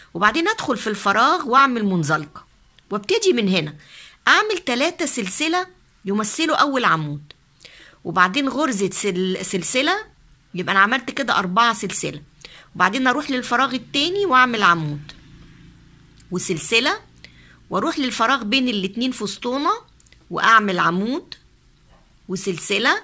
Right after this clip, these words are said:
يبقى أنا بشتغل دلوقتي في سطر الأعمدة والسلاسل، وبعدين أدخل في الفراغ اللي بعده في الوحدة اللي بعدها أعمل عمود سلسلة،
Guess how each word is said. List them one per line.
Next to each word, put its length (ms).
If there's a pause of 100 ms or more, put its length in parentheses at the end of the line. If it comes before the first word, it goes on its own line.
(460)
يبقى 200
أنا 100
بشتغل 560
دلوقتي 460
في 140
سطر 400
الأعمدة 800
والسلاسل، 680 (960)
وبعدين 580 (240)
أدخل 320
في 80
الفراغ 420
اللي 160
بعده 320
في 100
الوحدة 420
اللي 120
بعدها 580 (400)
أعمل 320
عمود 640 (240)
سلسلة، 600